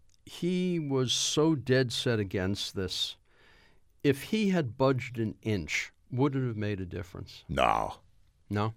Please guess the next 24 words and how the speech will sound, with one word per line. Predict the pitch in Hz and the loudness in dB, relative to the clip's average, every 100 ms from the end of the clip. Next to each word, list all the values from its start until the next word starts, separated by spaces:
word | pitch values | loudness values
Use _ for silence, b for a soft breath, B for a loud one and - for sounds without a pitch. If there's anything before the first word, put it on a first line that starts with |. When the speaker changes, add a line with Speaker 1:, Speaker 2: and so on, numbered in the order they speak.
| - | -8
Speaker 2:
No. | 53 53 - B B B | -6 -6 -8 B B B
Bill | 180 220 | 12 12
was | 180 120 | 12 10
just | 151 120 - | 6 4 0
starting | - 127 113 90 | 4 8 8 8
out | 127 | 6
in | 82 | 4
the | |
business | 76 87 82 78 | 2 0 0 0
in | 85 | 2
those | 80 - | 2 2
days. | 82 76 | 2 4
He | 123 | 4
was | 117 | 6
not | 120 107 | 4 4
the | 92 | 2
powerful | - 90 95 - | 4 6 4 -2
person | - 101 107 95 67 b b b b | 2 4 4 2 -2 b b b b
that | 85 85 78 - | 4 4 4 0
he | 95 | -2
became. | 69 - 123 85 64 B B B B | 0 4 6 4 0 B B B B
Uh, | 85 85 | 0 0
in | 92 87 | 0 2
fact, | 127 117 92 | 6 6 4